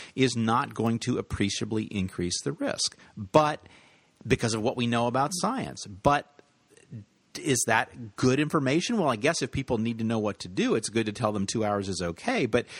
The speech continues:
but, you know, there's all sorts of shades of gray in the world. And so I'm, I'm constantly, and again, this has been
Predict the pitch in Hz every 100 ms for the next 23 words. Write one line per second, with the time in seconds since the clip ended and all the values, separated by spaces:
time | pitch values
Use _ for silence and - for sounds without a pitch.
0 | - - 135 - - 139 139 131 160 -
1 | 147 165 - 170 - 135 - 131 127 110
2 | 113 202 247 98 90 95 110 - 156 156
3 | 147 147 - 180 202 170 117 113 117 123
4 | 127 95 95 110 - - 104